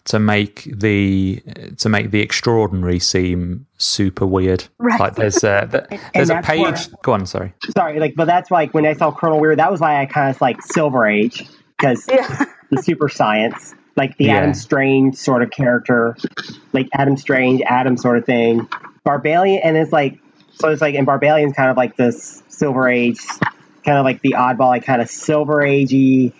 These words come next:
Speaker 3: Adam-y, kind of like, so a little bit of a hybrid of that, and, and then it's like, and then it's sort of, sort of, like, gets that little hybrid there.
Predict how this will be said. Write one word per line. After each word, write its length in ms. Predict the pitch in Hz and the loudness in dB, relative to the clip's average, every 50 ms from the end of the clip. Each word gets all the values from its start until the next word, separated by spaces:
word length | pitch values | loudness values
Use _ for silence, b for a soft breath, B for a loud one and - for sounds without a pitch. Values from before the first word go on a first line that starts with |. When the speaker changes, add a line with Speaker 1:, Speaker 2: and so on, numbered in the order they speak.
| _ - | _ -4
Speaker 3:
Adam-y, 440 | 131 131 135 139 143 139 139 139 131 | -2 0 2 2 2 4 2 2 2
kind 140 | 135 127 127 | 2 2 2
of 40 | 123 | 2
like, 140 | 127 123 131 | 0 0 0
so 80 | 147 | 0
a 40 | 135 | 0
little 160 | 131 135 143 | 2 2 2
bit 100 | 131 139 | 2 2
of 60 | 127 | 0
a 40 | 123 | 0
hybrid 320 | 120 131 131 131 123 123 117 | 0 0 0 0 2 2 2
of 80 | 113 | 2
that, 300 | 101 123 120 117 113 95 101 | 2 2 2 2 0 0 0
and, 260 | 107 107 104 101 - - _ _ - | 0 0 0 -2 -4 -10 _ _ 0
and 80 | 139 147 | 0 2
then 60 | 147 | 2
it's 80 | 143 147 | 0 0
like, 100 | 139 135 | 0 2
and 100 | 135 143 | 2 2
then 80 | 151 | 2
it's 140 | 165 151 - | 0 0 0
sort 140 | - 156 147 | 0 0 0
of, 40 | 135 | 0
sort 120 | - 160 | 0 0
of, 60 | 139 | 0
like, 120 | 151 143 139 | 0 0 0
gets 160 | 160 147 - | -2 -2 0
that 160 | 147 127 - | -2 -2 0
little 160 | - 131 120 | 0 -2 -2
hybrid 400 | 110 - - 123 131 120 117 110 | -2 -2 -2 0 0 0 0 0
there. 240 | 107 104 98 95 - | 2 0 0 0 -2